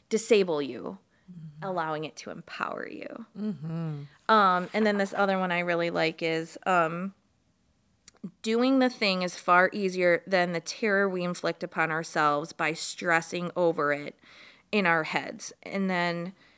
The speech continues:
Speaker 1: you know, she's like, "Fear, fear is not the enemy. Waiting to stop feeling afraid is.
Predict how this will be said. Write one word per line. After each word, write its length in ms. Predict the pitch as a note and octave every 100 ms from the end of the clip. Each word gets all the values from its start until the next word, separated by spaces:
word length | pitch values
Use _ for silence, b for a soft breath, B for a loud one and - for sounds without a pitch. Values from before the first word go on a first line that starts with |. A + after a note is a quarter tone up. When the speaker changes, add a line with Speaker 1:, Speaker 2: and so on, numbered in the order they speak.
| b b b _
Speaker 1:
you 120 | - G3
know, 240 | E3 E3+
she's 260 | - G#3+ F#3+
like, 220 | F3+ -
"Fear, 640 | - - A#3 A3+ A3+ A3
fear 240 | - A#3+ A#3
is 100 | A3
not 240 | G#3 F#3+
the 120 | - D#3
enemy. 480 | D3 D3 D3 D3 -
Waiting 480 | G3 F#3+ F#3+ F#3 F#3
to 140 | G3
stop 480 | F3+ - - D#3+ C#3+
feeling 340 | - E3+ D3 C#3
afraid 400 | D3 - B2 C#3+
is. 240 | D3 E3